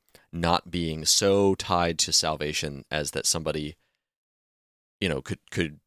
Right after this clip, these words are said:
convert and come to Christ and not be baptized and then, and then not be saved, um, you know, that, that baptism isn't so inextricably linked to salvation that, that we can't be saved without it, but it is important to be obedient,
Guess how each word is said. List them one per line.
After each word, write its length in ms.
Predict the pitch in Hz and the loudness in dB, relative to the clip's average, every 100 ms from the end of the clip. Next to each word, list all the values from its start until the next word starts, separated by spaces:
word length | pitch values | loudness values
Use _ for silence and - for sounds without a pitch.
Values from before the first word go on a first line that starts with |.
| - | -8
convert 460 | 95 87 101 92 - | -4 4 6 6 0
and 200 | 82 82 | -6 -6
come 140 | 95 | -6
to 80 | 87 | -6
Christ 360 | - 87 78 - | -2 0 0 -2
and 100 | 80 | -4
not 160 | 80 - | -4 -2
be 80 | |
baptized 420 | 78 76 - 73 76 | -2 -2 -2 -4 -4
and 60 | |
then, 120 | 76 - | -6 -6
and 100 | 76 | -8
then 200 | 71 71 _ | -8 -12 _
not 160 | 78 71 | -6 -6
be 80 | 71 | -4
saved, 360 | - 69 65 - _ _ _ | -4 -4 -8 -14 _ _ _
um, 340 | 73 67 62 69 _ _ _ _ _ | -4 -4 -8 -20 _ _ _ _ _
you 80 | - | -2
know, 60 | 76 | -2
that, 200 | 76 - | -2 2
that 220 | 82 - _ _ _ _ _ _ | 2 2 _ _ _ _ _ _
baptism 420 | - 101 110 90 90 | 2 2 2 0 2
isn't 440 | 110 101 101 87 - | 2 4 4 2 2
so 320 | - 135 113 | 6 6 6
inextricably 520 | 107 98 104 90 90 | 4 2 0 0 0
linked 240 | 85 82 | 0 0
to 60 | 90 | 0
salvation 580 | - 78 76 76 78 73 | 2 2 0 -2 -4 -2
that, 220 | 71 64 _ _ - - - | -4 -4 _ _ -20 -14 -4
that 80 | 82 | -4
we 80 | |
can't 200 | 80 90 | -2 -2
be 60 | 82 | 0
saved 220 | - 78 | 0 -2
without 260 | 73 73 73 | -4 -4 -4
it, 100 | 69 | 2
but 200 | 98 85 | 2 2
it 140 | - 90 | 0 0
is 160 | 82 | 0
important 460 | 80 - 87 - 78 - | -2 -4 -4 -4 -8 -8
to 120 | 85 | -6
be 140 | 82 | -4
obedient, 500 | 73 71 78 76 67 | -4 -4 -4 -4 -6